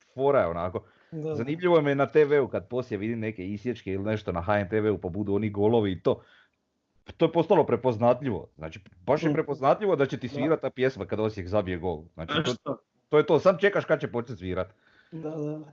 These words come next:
Speaker 1: I naravno ovo, ovo, ovo Mihino, ovaj, to je ono, to sam vidio u Njemačkoj rade najviše, ne znam da li igdje to i da-, dalje rade, znači ono
Speaker 2: Mhm.
Speaker 1: strijelac gola, je li, i to
Speaker 2: Da.
Speaker 1: sve. Tak da ovo ok, po tim stvarima je ok. Sad ima još tu aktivnosti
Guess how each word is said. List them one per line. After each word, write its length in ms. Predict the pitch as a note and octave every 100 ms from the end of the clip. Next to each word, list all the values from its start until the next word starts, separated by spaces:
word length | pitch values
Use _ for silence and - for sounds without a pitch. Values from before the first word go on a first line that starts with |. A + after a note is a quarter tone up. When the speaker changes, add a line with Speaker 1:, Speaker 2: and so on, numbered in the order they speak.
| _
Speaker 1:
I 80 | C#3
naravno 380 | C#3 C#3 D3 B2
ovo, 180 | B2+ C3+
ovo, 440 | B2+ B2+ B2+ A#2
ovo 80 | B2+
Mihino, 420 | A#2+ A#2+ B2+ B2
ovaj, 340 | G2+ G2 G2 G2
to 80 | G#2+
je 40 |
ono, 220 | G2+ G2+ E2+ F2+ - _ - - _ _
to 100 | A#2
sam 160 | C#3
vidio 260 | B2+ C3 B2+
u 40 |
Njemačkoj 460 | B2 B2 A#2+ - F2
rade 280 | F#2 F#2 F#2
najviše, 500 | G2 F#2 F#2 - D2
ne 140 | E2+
znam 160 | E2+ E2
da 100 | F2
li 120 | F#2
igdje 200 | E2 D#2
to 100 | F#2+
i 60 |
da-, 160 | F2+ F#2
dalje 380 | F2 F#2 G2+ F#2
rade, 300 | F#2 E2+ D#2+
znači 320 | E2 D#2+ F#2
ono 160 | F2 F2+
Speaker 2:
Mhm. 80 |
Speaker 1:
strijelac 460 | D2 D#2+ F2 F#2+ F#2
gola, 280 | F2 F2 F#2+
je 120 | D#2
li, 140 | E2+ - _ - _ -
i 80 |
to 180 | F2 F2
Speaker 2:
Da. 60 | D#2
Speaker 1:
sve. 260 | D2 E2 - _ _ _ _ _
Tak 180 | - G2+
da 120 | G#2+
ovo 380 | A2 A#2 B2 C#3+
ok, 140 | C3+ E3 C#3 E2 D2+ - _
po 120 | G2+
tim 160 | G2+ F#2+
stvarima 500 | G#2+ G#2 A2+ G#2 G2
je 120 | G2
ok. 220 | F#2+ F#2 F2 D2 _ _ _
Sad 240 | - A2+
ima 240 | A2+ C3+ B2
još 220 | A2+ G#2+
tu 140 | A#2+
aktivnosti 600 | G#2 - G#2+ A#2+ A#2+ G2